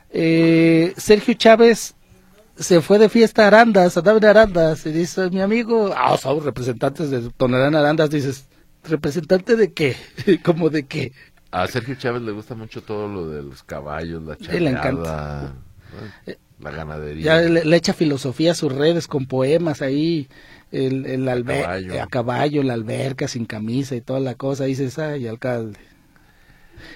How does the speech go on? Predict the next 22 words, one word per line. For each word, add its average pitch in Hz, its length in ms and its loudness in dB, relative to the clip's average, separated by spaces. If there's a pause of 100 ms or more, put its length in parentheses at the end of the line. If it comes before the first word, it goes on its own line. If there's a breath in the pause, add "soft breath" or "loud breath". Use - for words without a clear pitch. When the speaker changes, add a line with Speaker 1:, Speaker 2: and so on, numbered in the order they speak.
(120 soft breath)
Speaker 1:
¿Quién 196 180 4
más? 202 420 0
Franje, 165 380 0
¿qué 214 100 -2
onda? 190 300 -4 (600)
Speaker 2:
No, 107 180 -4
no, 120 180 -2
ya, 104 280 -2
eh, 104 120 2
no 107 140 4
ha 147 40 6
habido 156 340 0
todavía 107 320 -4
agenda 113 260 -12
pública, 78 520 -12
¿eh? 113 120 -14 (120)
Speaker 1:
Y, 180 420 -4
y, 165 1080 -6 (160)
ay, 151 160 -8 (600)
¿y 156 100 -10
Vero? 208 220 -2 (1800 soft breath)
Speaker 2:
Tampoco. 95 580 -4